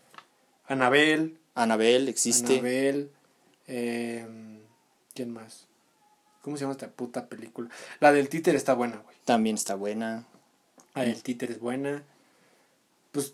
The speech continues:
Speaker 1: o sea, siento que va a haber más películas, pero en este momento no se me ocurre. Y además nos vamos a pasar de tiempo si te sigo diciendo todas las pinches películas mierdas que hay en este puto mundo.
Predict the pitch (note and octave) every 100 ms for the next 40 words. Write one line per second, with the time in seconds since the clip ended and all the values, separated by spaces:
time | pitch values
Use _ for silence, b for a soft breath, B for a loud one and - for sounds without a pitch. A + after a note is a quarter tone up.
0 | _ - E3+ G3 A3+ G#3 E3+ F#3 F3+ F3
1 | D3+ E3 D3 C3+ C3+ D3 D3 C3+ C3+ C#3
2 | C#3+ C3+ B2 B2 A#2 - A#2+ B2+ B2+ D3
3 | C#3+ B2+ B2 C3 B2+ - B2 B2+ A#2+ C#3
4 | C#3+ B2 A#2+ A2+ C3 B2 B2 A#2+ B2+ A#2
5 | - B2 - B2+ B2 A2+ A#2 D#3 E3 C3
6 | A2+ - B2 A#2+ A#2 - A#2+ A2+ A2 A2
7 | -